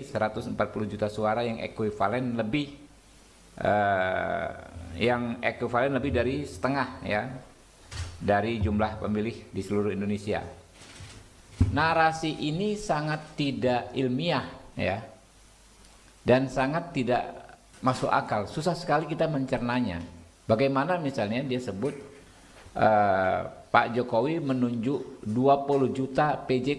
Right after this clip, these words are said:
kepala daerah. Jumlah penduduknya katanya lebih dari lima puluh persen. Lalu dikaitkan dengan istilahnya orkestrasi pemenangan salah satu paslon dengan jumlah pemilih lima puluh persen lebih dan sebarannya memenuhi ketentuan pasal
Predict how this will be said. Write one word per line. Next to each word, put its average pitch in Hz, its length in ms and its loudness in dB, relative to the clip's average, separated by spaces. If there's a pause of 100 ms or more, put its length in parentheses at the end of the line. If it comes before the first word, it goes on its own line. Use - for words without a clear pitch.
kepala 110 240 2
daerah. 90 460 -2 (400)
Jumlah 123 320 4
penduduknya 117 480 -2
katanya 123 320 0
lebih 110 160 -2
dari 104 160 -2
lima 104 160 -2
puluh 98 160 -4
persen. 98 400 -2 (480)
Lalu 131 280 4
dikaitkan 131 440 0
dengan 127 320 0
istilahnya 120 880 0
orkestrasi 123 880 0 (440)
pemenangan 117 520 4
salah 110 240 2
satu 104 400 -2
paslon 127 440 2
dengan 123 360 0
jumlah 110 320 0
pemilih 120 400 0
lima 107 160 0
puluh 107 120 -2
persen 104 240 -2
lebih 117 200 -2
dan 143 200 0 (360)
sebarannya 113 640 4
memenuhi 120 320 0
ketentuan 117 600 -2
pasal 117 560 -2